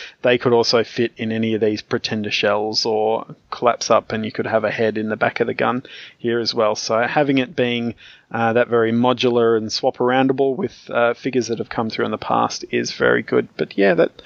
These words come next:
pretty much wraps me up on these weird little guys. So, uh, in terms of a rating, I'm gonna give 'em, uh,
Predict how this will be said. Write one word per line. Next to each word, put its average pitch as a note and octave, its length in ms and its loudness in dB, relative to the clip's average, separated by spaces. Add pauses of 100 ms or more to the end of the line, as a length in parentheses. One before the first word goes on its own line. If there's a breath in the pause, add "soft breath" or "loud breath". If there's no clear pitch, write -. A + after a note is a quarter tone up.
(400 loud breath)
pretty A3 320 0
much F3 340 0
wraps E3 260 0
me D3 140 2
up D3+ 220 0
on B2 160 2
these A#2+ 480 -2 (100)
weird B2 420 2
little A#2+ 280 -2
guys. C#3 440 2
So, C#3 440 2 (580 loud breath)
uh, D#3 300 2
in F3 100 -4
terms A3+ 440 0
of G3 100 -2
a F#3+ 100 2
rating, D3+ 440 2
I'm D#3 140 -2
gonna E3+ 140 0
give D3 220 2
'em, C3 320 0 (800 soft breath)
uh, B2 320 2